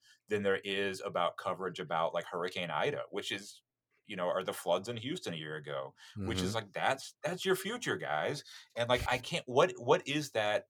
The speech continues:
Speaker 1: myopia? Like, what is happening there?
Speaker 2: I mean,
Speaker 1: Is
Speaker 2: the, the first answer is, like, you know, the mo-, at least I think covers, th-, there's no conspiracy about it, right? And, and the
Speaker 1: Right.
Speaker 2: first answer is the easiest answer. It's like, all of these things are pretty much based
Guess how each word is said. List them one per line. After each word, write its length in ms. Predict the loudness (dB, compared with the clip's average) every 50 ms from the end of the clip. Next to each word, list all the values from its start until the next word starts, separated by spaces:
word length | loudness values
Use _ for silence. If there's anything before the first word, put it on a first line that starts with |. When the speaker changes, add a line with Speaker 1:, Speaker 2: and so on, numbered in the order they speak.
| _ -8
Speaker 1:
myopia? 640 | -4 -2 0 2 4 4 2 2 -2 -6 -6 -6 -4 -6
Like, 140 | -8 -8 -8
what 180 | -8 -6 -6
is 120 | -6 -6 -4
happening 480 | 0 0 0 0 0 -2 -8 -8 -12 -14
there? 280 | -14 -16 -16 -18 -20 _ _ _ -20 -20 _ _ _ 0
Speaker 2:
I 80 | 2 6
mean, 300 | 6 6 6 4 0 -4 -12
Speaker 1:
Is 120 | -20 -20 -20 _ _ -8
Speaker 2:
the, 160 | 2 4 4 6
the 120 | 6 4 2
first 380 | 6 10 12 12 12 12 12
answer 420 | 12 12 12 12 10 10 10 10 10
is, 360 | 10 10 8 8 8 8 6
like, 380 | 4 4 4 4 0 -8 -14 -14 _ _ _ _ _ _
you 120 | -2 0 2
know, 100 | 4 4
the 100 | 4 6
mo-, 220 | 8 8 8 10 10
at 200 | 10 8 10 8
least 180 | 6 6 6
I 60 | 6
think 340 | 6 6 4 0 0 -6 -4
covers, 440 | 4 6 8 8 8 6 4 4 2
th-, 200 | -4 -14 -18 -18 -18 -18 -18 -20 -20 -20 -6 6
there's 220 | 10 10 10 12 12
no 160 | 12 12 12
conspiracy 680 | 12 8 2 2 2 2 4 4 4 4 4 2 -2 -4
about 280 | -6 -8 -10 -12 -10
it, 60 | -6
right? 220 | 0 4 6 8 8
And, 180 | 8 6 4
and 160 | 2 2 4 4
the 120 | 4 2 2
Speaker 1:
Right. 120 | 0 6 8
Speaker 2:
first 200 | 8 10 10 8
answer 180 | 6 6 4
is 100 | -2 0
the 80 | 0 2
easiest 400 | 2 2 2 2 0 0 0 -2
answer. 220 | -4 -2 0 0
It's 80 | 2 4
like, 160 | 4 2 4 8
all 220 | 10 12 12 12
of 80 | 12 10
these 220 | 10 8 6 6
things 240 | 6 4 4 6 4
are 60 | 0
pretty 280 | 0 0 2 6 6 8
much 280 | 8 8 6 6 4
based 440 | 2 2 2 2 0 -2 -4 -6 -8